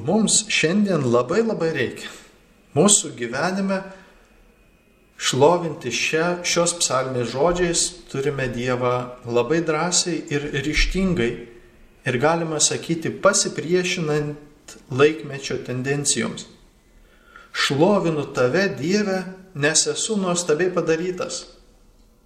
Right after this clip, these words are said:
Ar galime šios žodžius pakartoti? „Šlovinu tave, nes esu nuostabiai padarytas.“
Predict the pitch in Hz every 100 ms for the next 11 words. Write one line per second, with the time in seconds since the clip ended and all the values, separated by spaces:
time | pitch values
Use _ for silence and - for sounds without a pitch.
0 | _ _ _ - - 123 156 196 185 170
1 | - 180 175 139 135 190 - 160 147 -
2 | 170 220 226 135 - - - - - _
3 | _ _ - - 139 190 202 160 131 120
4 | 123 117 151 202 208 - - - - 139
5 | 147 - 143 - - 208 220 - 139 156
6 | 156 - 123 160 185 180 165 175 202 190
7 | - -